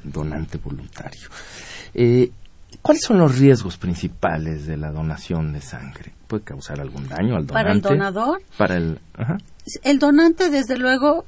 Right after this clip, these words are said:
Speaker 2: puede tener alguna reacción adversa en el caso de que venga desvelado. Por eso preguntamos que si durmió bien. En el caso que haya,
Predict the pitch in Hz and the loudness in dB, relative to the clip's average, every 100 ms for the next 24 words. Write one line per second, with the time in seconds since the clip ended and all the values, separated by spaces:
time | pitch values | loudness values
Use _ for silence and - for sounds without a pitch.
0 | - - 285 294 285 233 220 220 226 208 | -10 2 4 4 0 -2 2 2 0 -2
1 | 214 202 196 180 - 196 202 196 175 165 | 0 0 0 -2 -6 -2 -2 -2 -4 -6
2 | - 202 - - - 214 214 214 233 233 | -6 -6 -6 -8 -6 -4 -4 -4 -4 -2
3 | 294 262 185 214 202 202 202 202 190 160 | -4 -4 -4 -6 -6 -4 -4 -4 -4 -6
4 | 175 156 156 180 254 - 190 190 190 214 | -6 -4 -4 -6 -10 -12 -12 -12 -12 -12
5 | - 185 180 175 180 180 202 - 180 - | -10 -8 -8 -8 -6 -6 -8 -8 -12 -8
6 | 208 196 190 190 190 196 208 214 254 - | -8 -6 -6 -6 -6 -4 -4 -4 -8 -18
7 | - - - 202 220 220 - 233 240 262 | -20 -20 -12 -6 -4 -6 -2 -2 0 -6
8 | 247 240 233 226 214 | -4 -4 -2 0 0